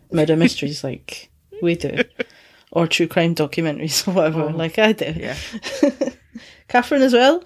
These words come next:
Speaker 1: she just got obsessed with rats and hats and decided to, to try and draw a rat.
Speaker 2: Looked nothing like a rat. It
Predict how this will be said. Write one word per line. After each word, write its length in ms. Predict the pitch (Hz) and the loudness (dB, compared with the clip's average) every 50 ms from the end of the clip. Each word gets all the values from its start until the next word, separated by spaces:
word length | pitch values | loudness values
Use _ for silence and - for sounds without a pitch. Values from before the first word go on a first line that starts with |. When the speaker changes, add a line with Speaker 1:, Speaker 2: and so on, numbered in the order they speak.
| _ | _
Speaker 1:
she 300 | _ - - - 233 233 | _ -8 -2 0 0 0
just 560 | 220 214 208 208 - - - - - - - - - _ _ _ _ _ _ _ _ _ _ _ _ _ - - _ _ _ _ _ _ _ - | 2 2 2 2 0 -4 -8 -10 -12 -14 -14 -16 -18 _ _ _ _ _ _ _ _ _ _ _ _ _ -20 -20 _ _ _ _ _ _ _ 2
got 140 | 208 170 | 2 2
obsessed 380 | 160 190 - 214 190 190 - - | 2 2 2 2 2 2 0 -4
with 120 | 196 175 | -6 -2
rats 300 | 175 180 190 190 - - | 0 0 0 0 0 -4
and 100 | 175 175 | -6 -2
hats 380 | 180 220 233 247 - - - - | 0 0 0 0 -4 -8 -12 -10
and 160 | 226 196 175 | -8 -8 -8
decided 420 | 170 - - 196 185 180 175 175 - | -8 -2 0 0 0 0 -2 -8 -14
to, 60 | - _ _ _ _ _ _ _ _ | -18 _ _ _ _ _ _ _ _
to 120 | - - 180 | -12 -12 -2
try 240 | - 196 190 190 | 2 4 4 6
and 140 | 196 196 180 | 4 4 2
draw 220 | 170 185 175 170 165 | -2 -2 -2 -2 -2
a 40 | |
rat. 280 | 165 165 185 - - - _ | -2 -2 -4 -4 -6 -10 _
Speaker 2:
Looked 300 | 170 165 175 170 - - | -8 -4 -4 -4 -4 -6
nothing 320 | 160 151 156 - 156 156 147 | -8 -8 -8 -6 -8 -8 -4
like 220 | 147 196 220 196 | -4 -4 -2 -2
a 60 | 175 | -4
rat. 360 | 151 151 143 151 160 190 - - _ _ - | -4 -2 -2 -2 -2 -4 -4 -8 _ _ -12
It 200 | 156 139 - | -12 -12 -12